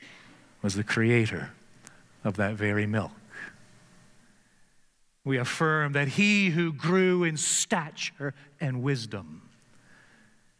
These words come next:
possessed all knowledge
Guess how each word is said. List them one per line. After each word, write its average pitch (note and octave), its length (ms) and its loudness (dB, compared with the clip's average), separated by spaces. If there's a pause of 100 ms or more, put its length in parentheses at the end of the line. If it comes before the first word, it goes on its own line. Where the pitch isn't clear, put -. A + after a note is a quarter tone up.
(460)
possessed - 720 0 (720)
all A2 220 0
knowledge A2 840 -2